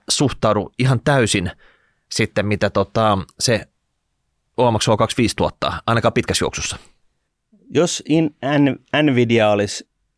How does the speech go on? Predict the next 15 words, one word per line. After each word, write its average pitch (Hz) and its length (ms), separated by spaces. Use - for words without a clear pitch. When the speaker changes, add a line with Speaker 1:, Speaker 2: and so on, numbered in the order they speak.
Speaker 2:
suomalainen 101 800
Helsingin 107 500
pörssissä 101 500
listattu - 560
firma, 92 500
niin 95 240
O 110 180
M 107 40
X - 80
H - 40
kaksikymmentäviisi 95 760
ei 95 140
olisi 87 240
saanut 90 320
siitä 87 320